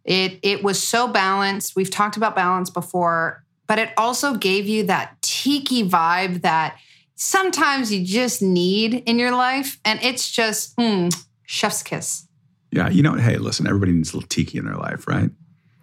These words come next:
Speaker 1: Yeah.
Speaker 2: I love tiki.
Speaker 1: Yeah.
Speaker 2: All right. Cool.
Speaker 1: Yeah, I think we've neglected tiki for too long. So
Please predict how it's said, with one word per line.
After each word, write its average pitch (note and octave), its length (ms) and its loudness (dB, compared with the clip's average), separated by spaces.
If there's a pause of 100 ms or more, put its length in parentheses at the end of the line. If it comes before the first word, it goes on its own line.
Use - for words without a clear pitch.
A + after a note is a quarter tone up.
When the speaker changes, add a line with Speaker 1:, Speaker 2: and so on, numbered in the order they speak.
(180)
Speaker 1:
Yeah. E4+ 400 -4
Speaker 2:
I - 80 2
love - 200 -2
tiki. - 420 -10
Speaker 1:
Yeah. - 360 -2
Speaker 2:
All A2 80 -2
right. A#2+ 200 -8 (480)
Cool. - 140 2
Speaker 1:
Yeah, E3 60 2
I D#3+ 100 0
think A3+ 180 0
we've C4 200 2
neglected G#3 640 2
tiki F#3 380 0
for F3+ 240 -2
too F3+ 260 0
long. E3+ 360 0
So D#3 580 0